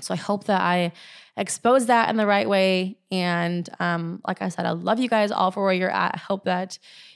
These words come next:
you, you heard my heart through this. And maybe that's just the first step for you, is the awareness. And that was what it was for me. Like, I wasn't even comprehending that I had an unhealthy obsession with fitness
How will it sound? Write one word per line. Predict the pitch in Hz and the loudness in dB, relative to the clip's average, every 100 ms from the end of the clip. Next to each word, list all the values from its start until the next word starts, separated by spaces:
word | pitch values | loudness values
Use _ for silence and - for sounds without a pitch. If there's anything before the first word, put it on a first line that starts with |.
| _ | _
you, | - 190 185 180 - | -6 -2 0 -2 -4
you | 185 | -4
heard | 180 196 | -2 -2
my | 180 | -2
heart | 175 185 | -2 -4
through | 180 | -2
this. | 180 175 - - - - - - _ | 0 0 -2 -10 -20 -20 -20 -20 _
And | 202 190 180 180 180 180 - _ - | 0 2 2 0 -4 -6 -14 _ -2
maybe | 214 254 | 0 2
that's | 294 - | 0 -2
just | 269 | -4
the | 226 | -4
first | 214 214 | -2 -2
step | - - | -2 -4
for | - | -4
you, | 180 180 | -4 -2
is | 175 190 180 | 0 0 0
the | 185 | 0
awareness. | 165 170 170 165 190 | 0 0 -2 -2 -4
And | - | -4
that | 185 | -4
was | 175 208 | -2 -2
what | 196 | 0
it | 208 | 0
was | 196 185 | -2 -2
for | 170 | -6
me. | 190 165 | -6 -6
Like, | 160 | -6
I | 165 170 160 - | -6 -8 -10 -18
wasn't | 165 165 180 190 196 - | -8 -2 0 0 -4 -4
even | 185 185 180 175 170 - | -6 -2 -2 -2 -6 -10
comprehending | - 175 180 180 185 165 175 190 208 | -8 -8 -4 -4 -4 -4 -4 -4 -4
that | 185 170 165 - - _ _ | -2 -2 -2 -8 -20 _ _
I | 185 | -12
had | - 185 190 - | -4 -2 -2 -4
an | 190 180 | -6 -4
unhealthy | 185 175 170 - | -2 -2 -4 -4
obsession | 180 - 165 170 202 220 220 - _ | -6 -2 -4 -2 -4 -2 -4 -10 _
with | 180 175 | -2 -2
fitness | 175 - - 214 208 190 170 - | -2 -14 -8 -6 -2 -2 -2 -8